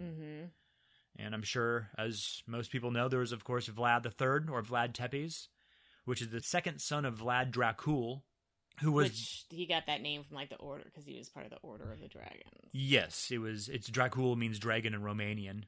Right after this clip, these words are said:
Speaker 1: Mm-hmm.
Speaker 2: And
Speaker 1: And so as his son, he was Vlad Dracula.
Speaker 2: Yes.
Speaker 1: Dracula.
Speaker 2: The Order of the Dragon was a chivalric order committed to upholding Christianity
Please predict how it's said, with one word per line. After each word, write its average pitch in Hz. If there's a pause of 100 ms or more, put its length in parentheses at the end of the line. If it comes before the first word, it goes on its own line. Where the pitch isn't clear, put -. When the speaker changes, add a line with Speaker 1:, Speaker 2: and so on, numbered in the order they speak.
Speaker 1:
Mm-hmm. 165 (240)
Speaker 2:
And 101 (240)
Speaker 1:
And 160
so 147
as 139
his 139
son, 139 (540)
he 165
was 101 (800)
Vlad 139 (200)
Dracula. - (420)
Speaker 2:
Yes. - (880)
Speaker 1:
Dracula. - (300)
Speaker 2:
The 135
Order 156
of 131
the 113
Dragon 117
was 113
a 110
chivalric 151
order 143
committed 123
to 127
upholding 120
Christianity 117